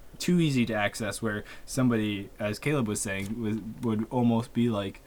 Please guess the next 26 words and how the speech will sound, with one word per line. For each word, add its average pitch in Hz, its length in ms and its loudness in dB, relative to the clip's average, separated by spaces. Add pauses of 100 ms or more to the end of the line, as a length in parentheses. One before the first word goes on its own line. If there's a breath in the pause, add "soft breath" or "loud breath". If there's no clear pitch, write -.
(460 loud breath)
"Oh, 110 160 2
we 107 160 2
don't 113 180 0
like 107 200 -2
this 104 120 -4
person. 87 380 -8
Let's 104 140 -6
just 95 180 -6
euthanize 85 480 -4
them." 78 320 -10
Or, 98 180 -2
"This 117 160 0
person 120 320 -2
isn't, 117 420 2 (640 loud breath)
uh, 95 460 2 (340)
giving 123 300 4
enough 107 300 2
back 107 220 0
to 95 100 -6
society. 92 580 -2
They 98 140 -4
need 101 160 -4
to 92 60 -4
be 90 140 -8
euthanized." 90 560 -8
So, 117 220 2